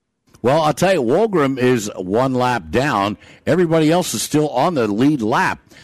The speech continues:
But you have a new overall race leader, Aaron Robbins. Marjorie Lundberg is in second. Lance Spearing back to third. And at the line, he was, uh,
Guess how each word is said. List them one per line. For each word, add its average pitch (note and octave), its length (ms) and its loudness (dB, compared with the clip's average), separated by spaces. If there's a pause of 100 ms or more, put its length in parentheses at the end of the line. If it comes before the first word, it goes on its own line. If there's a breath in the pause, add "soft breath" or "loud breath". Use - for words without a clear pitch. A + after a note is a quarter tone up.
(220 loud breath)
But E3+ 220 2
you C3+ 80 2
have C3+ 120 2
a B2 60 -2
new C3 300 2
overall C3+ 600 2
race C3+ 340 0
leader, C#3+ 400 0
Aaron A#2+ 320 -2
Robbins. A2+ 520 0 (320 loud breath)
Marjorie B2 380 0
Lundberg B2 540 0
is G#2+ 160 0
in G#2+ 160 -2
second. D#3+ 500 -2
Lance D#3+ 320 -2
Spearing F3 520 -2
back C#3+ 340 -4
to A2+ 100 -2 (220)
third. A#2+ 440 2 (380 loud breath)
And G2 160 0
at C3 160 -2
the C#3+ 80 0
line, C#3 460 0
he A2 80 -2
was, F#2 300 -4
uh, F#2+ 320 0